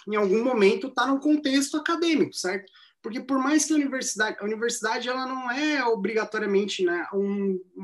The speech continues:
momento pra te preparar pro mercado de trabalho. Ela é um,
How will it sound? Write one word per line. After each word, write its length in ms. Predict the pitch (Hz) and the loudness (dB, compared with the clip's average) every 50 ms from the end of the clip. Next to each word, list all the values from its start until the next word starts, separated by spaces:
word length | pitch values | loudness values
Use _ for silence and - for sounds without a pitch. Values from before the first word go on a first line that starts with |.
| 196 190 185 | -8 -2 0
momento 400 | 185 190 185 185 202 185 - - | 4 6 6 6 6 4 0 -6
pra 180 | - 214 208 | -6 -6 -6
te 120 | - - - | -6 -6 -4
preparar 480 | - - - - 196 190 208 190 - | -2 -2 0 0 0 2 0 0 -2
pro 140 | - 220 233 | -2 -2 -2
mercado 420 | 240 254 233 - - 214 220 208 | 0 0 -2 -2 -2 -2 -2 -4
de 160 | 208 190 190 - | -6 -6 -8 -6
trabalho. 520 | 226 214 214 190 190 - 165 147 127 123 - _ _ _ _ _ _ - | -6 -6 -4 0 2 2 2 0 -2 -6 -10 _ _ _ _ _ _ -6
Ela 220 | 143 151 165 180 | -2 0 2 4
é 80 | 185 196 | 4 2
um, 500 | 226 240 247 254 254 247 240 226 214 | 2 0 -4 -6 -6 -6 -6 -6 -6